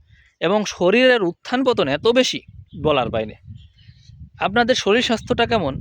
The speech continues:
আপনারা সহজে অসুস্থ হন না, আবার অসুস্থ হতে আপনার সময়ও লাগে না, মানে আপনারা সহজে অসুস্থ হন না, আবার অসুস্থ হতে সময় লাগে না।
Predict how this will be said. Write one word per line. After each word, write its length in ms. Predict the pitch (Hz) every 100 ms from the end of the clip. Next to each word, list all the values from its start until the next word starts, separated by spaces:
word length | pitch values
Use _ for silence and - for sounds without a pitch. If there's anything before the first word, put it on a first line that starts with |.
| - - - - - - -
আপনারা 280 | 180 202 208
সহজে 320 | 196 185 180
অসুস্থ 340 | 165 139 139 135
হন 140 | 120
না, 160 | 113 120 - _ - - _ - - - -
আবার 300 | 233 202 151 - - - - - - - - - - - -
অসুস্থ 360 | 190 240 214
হতে 140 | 226 220
আপনার 200 | 202 208
সময়ও 400 | - 170 175 135
লাগে 220 | 117 107
না, 120 | - - - - -
মানে 140 | 175
আপনারা 320 | 202 220 226
সহজে 560 | 226 - 202 214 247 269
অসুস্থ 380 | 226 240 - 262
হন 140 | 214
না, 240 | 160 160 -
আবার 300 | 175 190 196
অসুস্থ 420 | 165 214 - -
হতে 260 | 180 170 208
সময় 360 | - 160 226
লাগে 220 | 220 135
না। 160 | 113 110